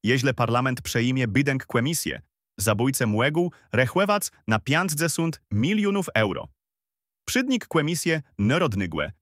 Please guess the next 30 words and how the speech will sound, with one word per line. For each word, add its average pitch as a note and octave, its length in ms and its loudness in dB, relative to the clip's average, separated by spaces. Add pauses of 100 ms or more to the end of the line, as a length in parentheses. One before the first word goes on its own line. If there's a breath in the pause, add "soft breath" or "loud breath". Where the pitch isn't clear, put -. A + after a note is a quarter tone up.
(200)
bezpiekły F#3 680 0 (220)
i A2+ 80 2
zagraniczni C3+ 600 0
polityci D#3+ 640 -2 (320)
irańsztigłe A#2+ 600 0 (120)
parlamentu B2+ 580 0
Ebrahim A#2 440 2
Azizi A2 440 -2 (260)
dał F#3 280 0
do A3 120 2
wiady, G2 420 -2 (280)
że A#2 140 2
komisja B2+ 500 0
robi C3+ 240 0
nadprojekta A2+ 540 -2
ustawy. F#2 460 -2 (540)
Płacęk F3+ 420 0
ze A#2 120 0
starne A2 320 0
wojska C#3 380 0 (260 loud breath)
i B2 80 2
sił A3 240 0
bezpiekły D#3+ 460 -2
islamści B2 540 -2
republici. G#2 640 -2 (460)
Wedbie A#2 360 2
je, A#2+ 200 0 (360)
że A2 160 2
ustaw F#3+ 400 0
mu C3+ 200 2